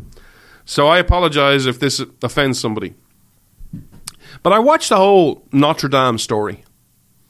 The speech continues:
And I saw all these millionaires and billionaires and everyone else and regular folks donate to a fund.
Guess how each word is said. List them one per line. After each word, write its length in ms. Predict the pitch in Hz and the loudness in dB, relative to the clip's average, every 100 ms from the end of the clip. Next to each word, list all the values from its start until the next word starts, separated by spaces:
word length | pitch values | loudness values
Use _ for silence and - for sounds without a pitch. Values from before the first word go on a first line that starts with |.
| _ _ _ _ - | _ _ _ _ -2
And 100 | 180 | 0
I 60 | |
saw 180 | 180 277 | 0 2
all 200 | 302 247 | 4 4
these 300 | 214 202 131 | 2 -2 -2
millionaires 840 | 139 170 185 165 160 156 131 117 | 2 2 2 2 2 2 0 -4
and 200 | 127 110 | -6 -4
billionaires 760 | 110 160 151 151 151 151 143 123 | 0 0 2 2 2 2 0 -2
and 100 | 117 | 0
everyone 380 | 143 156 156 147 | 0 0 0 0
else 400 | 151 151 151 - | 2 2 0 -6
and 180 | 110 | -4
regular 380 | 113 160 160 156 | 0 0 0 -2
folks 500 | 135 156 156 - - - - - - | 0 0 0 0 -8 -14 -20 -20 -4
donate 460 | 151 156 170 165 170 | 0 2 2 2 0
to 120 | 156 | -4
a 60 | |
fund. 500 | 135 147 139 107 - | -2 -2 -2 -2 -10